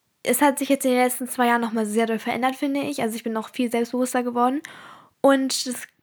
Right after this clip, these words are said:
hat damit was zu tun mit meiner Einstellung, glaube ich. Also ich wollte halt wirklich selbstbewusster sein. Und wenn man sich das in den Kopf setzt, zumindest ist es bei mir so, dass wenn ich mir was in den Kopf setze,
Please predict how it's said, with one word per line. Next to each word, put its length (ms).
hat 200
damit 200
was 160
zu 80
tun 220
mit 100
meiner 180
Einstellung, 500
glaube 240
ich. 140
Also 160
ich 160
wollte 260
halt 160
wirklich 280
selbstbewusster 500
sein. 240
Und 160
wenn 60
man 160
sich 160
das 100
in 80
den 80
Kopf 260
setzt, 320
zumindest 280
ist 60
es 40
bei 100
mir 220
so, 160
dass 120
wenn 120
ich 100
mir 80
was 160
in 60
den 80
Kopf 260
setze, 420